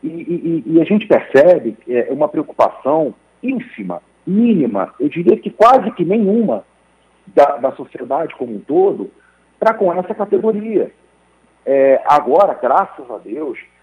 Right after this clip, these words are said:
me parece que está começando a saltar aos olhos o absurdo de, é, isolarmos determinados segmentos da economia e olharmos pra dentro de um ônibus e verificarmos que o ônibus está completamente lotado.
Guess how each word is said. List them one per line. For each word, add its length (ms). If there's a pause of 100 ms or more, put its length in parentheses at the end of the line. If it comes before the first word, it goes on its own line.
(100)
me 120
parece 380
que 80
está 240
começando 440
a 60
saltar 340
aos 200
olhos 400
o 100
absurdo 600
de, 360 (680)
é, 300
isolarmos 640
determinados 560
segmentos 560
da 100
economia 720 (560)
e 160
olharmos 380
pra 160
dentro 260
de 120
um 100
ônibus 420
e 220
verificarmos 680
que 100
o 60
ônibus 280
está 160
completamente 560
lotado. 540